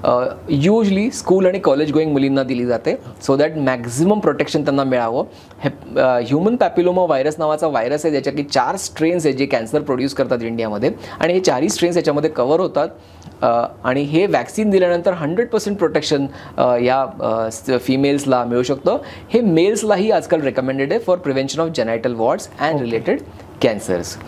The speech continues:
Speaker 1: Similarly, simple hepatitis B vaccine, जर आपण hepatitis बीचं vaccine घेतलं तर hepatitis B होणार नाही,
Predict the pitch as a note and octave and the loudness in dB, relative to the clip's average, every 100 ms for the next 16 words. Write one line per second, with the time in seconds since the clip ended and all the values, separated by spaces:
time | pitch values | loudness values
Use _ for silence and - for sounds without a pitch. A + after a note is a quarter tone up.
0 | - - - D3 G3 A3 D#3+ A#2+ - - | -14 -8 0 2 4 2 2 0 -4 -12
1 | - G#3+ A3 G#3 A#3+ G#3+ D3 C#3+ A3 G#3+ | -4 0 2 2 2 2 2 2 2 2
2 | G#3+ G#3+ E3+ E3 E3 B2 - A#2+ A2 C3 | 2 0 2 2 4 2 0 -4 -2 0
3 | D3+ D3+ D#3+ C#3+ F#3+ G3+ F#3+ D#3+ D#3+ E3 | 2 2 0 0 0 0 0 2 2 2
4 | B2 D#3 D3 C3+ C3+ C3+ A#2 A#2+ B2+ B2+ | 0 0 -2 0 0 0 0 0 -2 -4
5 | B2 C3 C3+ C3+ C3+ B2+ | -4 0 0 0 -2 -4